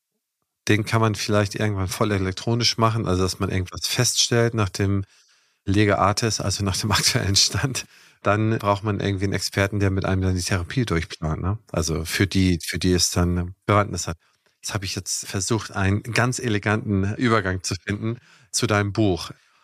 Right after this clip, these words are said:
Wege aus der Klinik, das ist ein, frisch erschienen, also zum Weihnachtsgeschäft passenderweise zweiundzwanzig erschienen. Und dieses Buch, das ist ein bisschen auf den ersten Blick kontrovers, ne? Ich find's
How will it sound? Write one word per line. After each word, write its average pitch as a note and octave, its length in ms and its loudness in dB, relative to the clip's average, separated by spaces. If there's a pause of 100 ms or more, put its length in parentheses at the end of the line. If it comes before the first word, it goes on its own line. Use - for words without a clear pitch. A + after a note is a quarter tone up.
(140)
Wege B2+ 380 2
aus A2 180 -2
der A2 120 -4
Klinik, F2+ 480 -4
das G#2 200 0
ist G#2+ 300 -4
ein, F#2+ 240 -4
frisch - 320 0
erschienen, C#3 640 0
also F#2+ 580 -2
zum F#2 320 -4
Weihnachtsgeschäft A2+ 960 0
passenderweise G2+ 720 0
zweiundzwanzig G2 720 -2
erschienen. A#2 440 0 (320)
Und G#2 320 -4
dieses G#2+ 400 -2
Buch, B2 460 2 (280)
das G2+ 160 -4
ist - 240 0
ein G#2+ 160 -2
bisschen B2 400 2 (200)
auf F#2+ 140 2
den G2 120 -4
ersten G#2 340 0
Blick G2 160 -4
kontrovers, F#2+ 800 0 (440)
ne? A#2 200 2 (360)
Ich - 180 2
find's - 380 0